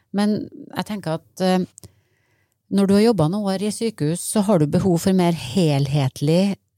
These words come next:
tanker og omsorg og yte. Jeg følte kanskje at det ble litt overfladisk på en måte, min rolle som sykepleier på spe-, i spesialisthelsetjenesten.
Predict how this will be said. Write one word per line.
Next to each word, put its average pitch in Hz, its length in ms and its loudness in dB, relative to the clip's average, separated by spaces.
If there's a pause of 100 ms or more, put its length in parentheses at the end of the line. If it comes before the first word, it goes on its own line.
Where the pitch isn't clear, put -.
(120)
tanker 180 640 -4 (100)
og 175 300 -6
omsorg 214 560 -4 (180)
og - 140 -4
yte. 214 480 0 (1200)
Jeg 185 80 -2
følte 214 260 0
kanskje 202 260 0
at 156 60 -8
det 180 80 -4
ble 180 220 -4
litt - 160 -14
overfladisk 147 1200 -2
på 247 80 0
en 240 100 2
måte, 185 520 2
min 185 440 2
rolle 180 360 2
som 180 140 -2
sykepleier 151 680 -2 (1300)
på 175 180 -2
spe-, - 240 -6
i 180 180 -4
spesialisthelsetjenesten. 160 1200 -2